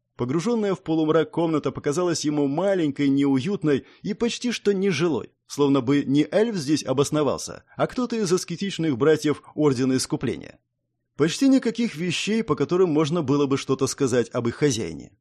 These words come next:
Лишь простая кровать, накрытая покрывалом, точно такая же, как в комнатах соколят, тяжёлый деревянный стол, весь в застарелых пятнах от чернил, пожелтевшие свитки, пища, принадлежности, бронзовый подсвечник на три свечи. Горело только две из них.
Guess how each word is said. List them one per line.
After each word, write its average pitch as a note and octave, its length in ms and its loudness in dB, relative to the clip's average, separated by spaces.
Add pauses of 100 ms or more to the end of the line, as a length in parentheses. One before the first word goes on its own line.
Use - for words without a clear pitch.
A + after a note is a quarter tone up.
(100)
Лишь E3+ 220 0
простая G3 420 0
кровать, C#3+ 420 0
накрытая E3 440 2
покрывалом, C#3+ 640 2 (200)
точно A3+ 300 -4
такая A3+ 380 2
же, C3 100 0
как C#3+ 220 0
в - 20 -20
комнатах D3 400 0
соколят, D3+ 540 0 (280)
тяжёлый G#3+ 360 0
деревянный B2+ 520 2
стол, F#3 400 0 (140)
весь E3 320 -2
в B2+ 80 -8
застарелых D3 560 2
пятнах C#3 400 2
от C#3 140 0
чернил, C3 520 2 (180)
пожелтевшие C3 680 0
свитки, D3+ 560 -2 (180)
пища, G#3+ 400 0
принадлежности, F3 880 0
бронзовый B2+ 480 2
подсвечник E3 640 -2
на E3 100 0
три E3+ 160 0
свечи. C#3+ 540 -2 (380)
Горело A#3+ 400 2
только G#3+ 340 0
две C3 340 2
из F#2+ 140 -4
них. G#2+ 320 -2